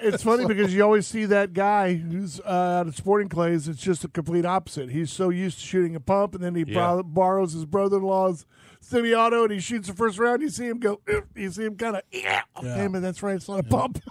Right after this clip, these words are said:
Speaker 2: Yeah. That was me in the
Speaker 3: <laughs> I
Speaker 2: beginning.
Speaker 3: I did that on a turkey when I bought the Winchester Super X two. I'd been used to shooting the Mossberg, which I gave it away 'cause I didn't, I didn't particularly care for it. But, uh,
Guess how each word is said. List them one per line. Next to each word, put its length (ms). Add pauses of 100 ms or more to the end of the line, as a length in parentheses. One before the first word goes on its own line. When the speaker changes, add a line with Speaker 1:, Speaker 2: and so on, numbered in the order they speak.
(140)
Speaker 2:
Yeah. 200 (340)
That 160
was 160
me 100
in 140
the 60
Speaker 3:
<laughs> 120
I 60
Speaker 2:
beginning. 320 (340)
Speaker 3:
I 120
did 260
that 220
on 160
a 80
turkey 360
when 220
I 80
bought 400
the 320 (100)
Winchester 600
Super 420
X 220
two. 380 (360)
I'd 200
been 160
used 280
to 160
shooting 380
the 80
Mossberg, 640 (560)
which 400 (120)
I 100
gave 300
it 100
away 280
'cause 240
I 120
didn't, 240
I 160
didn't 340
particularly 540
care 260
for 260
it. 160
But, 180 (120)
uh, 200